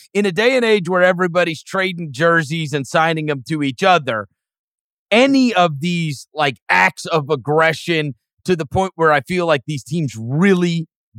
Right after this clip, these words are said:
don't like each other and that there's something there and that Rudy Gobert's coming out after the game and calling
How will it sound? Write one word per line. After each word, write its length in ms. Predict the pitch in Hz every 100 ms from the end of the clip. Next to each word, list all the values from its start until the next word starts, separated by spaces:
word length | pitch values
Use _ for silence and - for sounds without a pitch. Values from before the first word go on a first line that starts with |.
| -
don't 260 | 170 175 175
like 280 | 135 139 156 160
each 200 | 165 180
other 440 | 175 175 190 185 _ _ _ _ _ _
and 220 | 151 151 147
that 140 | 139
there's 220 | 156 139
something 520 | - 190 175 151 175 156
there 380 | 156 175 175 - _ -
and 180 | 151 139
that 140 | 127
Rudy 280 | 143 175 170
Gobert's 420 | 165 147 160 165
coming 280 | - 170 160
out 160 | 156
after 280 | 156 151 160
the 120 | 147
game 340 | 127 147 160 147
and 140 | 127
calling 580 | - 156 156 156 151